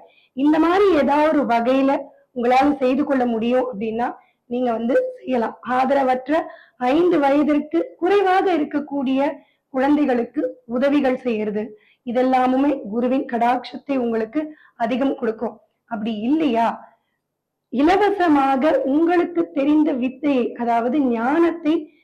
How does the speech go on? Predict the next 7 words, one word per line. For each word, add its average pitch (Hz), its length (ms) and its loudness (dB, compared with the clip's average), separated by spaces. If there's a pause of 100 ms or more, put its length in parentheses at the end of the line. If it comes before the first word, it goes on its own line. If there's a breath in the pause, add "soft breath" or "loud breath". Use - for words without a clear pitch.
(180 loud breath)
பிறருக்கு 339 760 2
கற்றுத்தருது, 240 760 -2 (420 soft breath)
இதுவுமே 277 720 0
குருவின் 233 440 -2
கடாட்சத்தை 226 680 -4
ஏற்படுத்தி 233 520 -4
கொடுக்கும். 226 420 -8